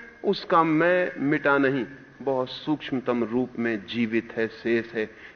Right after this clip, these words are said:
क्योंकि मैं के अभाव में तू भी दिखाई नहीं पड़ सकता है। जहां मैं नहीं, वहां तू कहां? जहां मैं है, वहीं तू का बोध हो सकता है।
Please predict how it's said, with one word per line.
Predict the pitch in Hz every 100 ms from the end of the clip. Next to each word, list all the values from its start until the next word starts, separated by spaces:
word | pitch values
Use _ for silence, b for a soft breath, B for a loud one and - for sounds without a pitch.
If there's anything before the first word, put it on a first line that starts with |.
| _
क्योंकि | 165 160 156
मैं | 147 135 147 180 202
के | 190 165
अभाव | - 143 131 135 139 139
में | 139 139
तू | - - 165 180
भी | 151 123 185 175
दिखाई | 120 135 - 123 127
नहीं | 120 117 117 120
पड़ | 113 110
सकता | - 110 - 82
है। | - - _ - - - _ _ 151
जहां | 185 226 247
मैं | 196 247
नहीं, | 254 254 294 277 B -
वहां | 180 240 262
तू | - 302
कहां? | 294 285 269 170 - - - - _ _ _ _ _ _ _ _ _ _ _
जहां | 277 131 208 254 254
मैं | 190 202 262
है, | 262 311
वहीं | 285 180 240 302 302
तू | - 277 277
का | 254 262
बोध | 233 247 220
हो | 233
सकता | 226 226 - 214
है। | 190 143